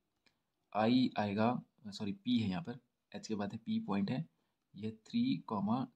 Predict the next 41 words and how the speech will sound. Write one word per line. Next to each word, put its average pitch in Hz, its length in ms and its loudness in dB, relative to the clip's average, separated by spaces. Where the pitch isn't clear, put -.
ट्वेल्व, 95 280 -2
ये 101 160 -2
भी 113 120 2
प्लस, 123 400 -2
ये 101 60 4
भी 92 100 0
प्लस, 85 380 -6
तो 104 60 -12
प्लस 107 320 -2
प्लस 110 240 -2
आता 104 180 0
है 107 60 4
आपका 123 320 -4
से-, - 220 -6
फर्स्ट - 260 2
क्वाड्रेंट 87 440 0
में, - 60 -20
फर्स्ट - 300 -10
क्वाड्रेंट 90 480 -12
में। 170 80 -12
पी 113 120 6
के 113 140 2
बाद 110 200 6
है 127 100 4
क्यू, 113 280 0
क्यू 120 240 6
है 117 220 2
माइनस 107 420 8
थर्टीन, 117 440 2
कॉमा 107 420 0
सिक्स, - 400 -8
तो 107 40 -4
ये 104 100 -2
आ 98 80 0
गया 98 160 2
माइनस 98 600 4
और 98 60 -4
ये 95 100 -2
आ 92 80 0
गया 92 160 0
प्लस, 87 320 -10